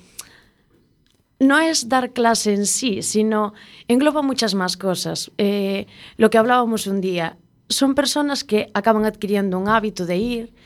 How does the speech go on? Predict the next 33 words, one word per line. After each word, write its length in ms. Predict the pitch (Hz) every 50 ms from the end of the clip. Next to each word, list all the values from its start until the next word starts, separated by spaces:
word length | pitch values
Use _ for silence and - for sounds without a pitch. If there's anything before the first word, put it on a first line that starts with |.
| - - - -
acaban 300 | 190 190 208 202 196 202
relacionándose 640 | 202 202 196 190 190 208 202 202 196 190 185 185 185
con 180 | 185 190 185 180
más 220 | 180 170 170 170 -
gente. 560 | - 240 254 247 240 226 208 - 226 - - - - - - - - - -
No 120 | 254 269
es 100 | 277 269
solo 360 | - - 240 233 233 214 208
matemáticas, 800 | 208 208 202 196 202 196 202 196 190 190 - 190 185 190 185 175
lengua, 600 | 185 185 185 185 180 180 170 175 175 170 165 170 170 - - - - - - - _ _ _ _ _ _ _ -
no, 400 | - 208 208 196 185 - - -
es 380 | - 226 226 233 214 - - _ _ _ _ _ _ -
la 160 | 233 233 233
relación 320 | 226 240 240 226 294 285
que 60 | 294
acaban 260 | 285 - 269 247 240 220
creando 260 | 233 233 226 226 220
entre 200 | 214 208 196 196
sí, 120 | - 208
esas 240 | 202 196 208 - -
habilidades 400 | 247 233 233 233 226 233 226 220
sociales 380 | - 226 - 233 233 247 - -
que 80 | - 196
se 100 | - 214
adquieren 640 | 190 185 - 226 226 226 220 226 226 226 226 220 214
yendo 240 | 202 202 202 196 196
día 260 | 196 202 196 196 202
a 60 | 202
día, 320 | 202 233 233 226 226 220
a 40 | 220
la 100 | 208 196
misma 400 | 185 190 185 175 190 190 190 208
hora, 480 | 226 233 226 220 214 214 214 214 220